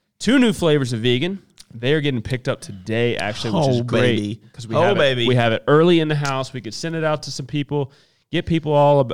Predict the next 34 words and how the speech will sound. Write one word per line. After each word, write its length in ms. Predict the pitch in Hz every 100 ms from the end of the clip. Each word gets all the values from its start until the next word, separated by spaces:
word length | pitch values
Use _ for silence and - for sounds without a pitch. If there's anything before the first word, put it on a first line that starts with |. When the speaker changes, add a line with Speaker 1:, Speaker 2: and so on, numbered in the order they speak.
| -
Speaker 1:
uh, 280 | 120 123 110
excited 520 | 101 - 156 143 139
and 120 | 120 113
hyped 280 | 139 143
up 120 | 143 120
about 280 | 127 127
it. 100 | 123 110
So 280 | 123 107 - _ _
frosted 580 | _ - 156 151 - 135
cinnamon 560 | - - 160 170 180 180
bun 340 | 175 180 247 - _ _ _ _ _ _ _ _ -
and 180 | 117
strawberry 680 | 104 - 143 143 151 147 143
cream 580 | 131 151 139 113 110 113 _
are 80 | 117
the 80 | 107
next 360 | 107 123 117 -
flavors 500 | - 135 117 113 104
of 200 | - 104
vegan. 420 | 95 104 90 71 - _ _ - - _ -
Speaker 2:
So 140 | -
somebody 360 | 113 175 196 135
just 200 | 120 117
asked, 240 | 117 113
"Will 120 | 92 101
that 220 | 110 135
be 60 | 123
sent 240 | - 113
to 140 | - 87
A-List 320 | 98 95 -
so 100 | 90
we 100 | 90
can 200 | 92 101
buy 420 | 87 85 82 73